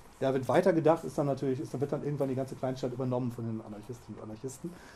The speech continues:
Ist eine Utopie, aber eine, die ich gar nicht für so unrealistisch halte, wenn ich nach Spanien gucke, wo das ja neunzehnhundertsechsunddreißig tatsächlich, äh, unter Bürgerkriegsbedingungen teilweise, äh, geglückt ist. Also in Spanien neunzehnhundertsechsunddreißig waren dreiundzwanzig Millionen Einwohnerinnen und Einwohner.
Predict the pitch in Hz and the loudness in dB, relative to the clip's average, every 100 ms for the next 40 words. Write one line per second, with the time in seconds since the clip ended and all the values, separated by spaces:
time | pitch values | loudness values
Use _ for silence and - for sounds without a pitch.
0 | - - 196 - 202 202 180 - 214 185 | -20 -4 -4 6 6 8 6 8 8 8
1 | 180 196 202 208 180 233 226 196 208 180 | 10 10 10 8 8 8 8 8 6 4
2 | 180 240 - 247 170 151 233 240 220 135 | 4 2 2 0 4 6 6 6 6 4
3 | 135 139 165 160 180 175 180 180 202 - | 2 -2 0 2 4 4 0 -2 -4 -2
4 | 208 233 165 143 127 220 226 - - - | 0 4 2 0 2 2 2 -4 -20 -20
5 | - 139 170 175 175 175 180 151 165 - | -2 2 2 4 4 4 2 2 0 2
6 | 185 147 139 160 214 208 - 165 147 139 | 0 2 0 0 -2 -2 -4 -2 -2 0
7 | 180 180 - 175 175 180 - - 156 151 | -4 -4 -4 -2 -2 -4 -8 -14 -12 -6
8 | 160 139 131 160 202 202 202 180 151 175 | 2 4 6 6 6 4 0 0 2 2
9 | 185 185 156 135 139 156 160 170 - 160 | 2 0 -2 0 2 2 2 2 -2 -6
10 | 147 147 139 180 214 - - - 123 123 | -6 -6 4 6 6 0 -8 -8 -6 -4
11 | 135 - 143 190 202 180 170 147 165 185 | -6 -2 0 4 4 2 0 0 0 -2
12 | 147 160 185 202 160 165 151 147 175 202 | 2 0 0 -2 0 0 -2 -2 2 2
13 | 202 196 175 170 151 143 - 190 196 220 | 2 0 0 2 2 -2 -4 -2 0 0
14 | 208 226 214 - 160 175 196 233 | 2 0 -2 -4 -6 -2 0 -2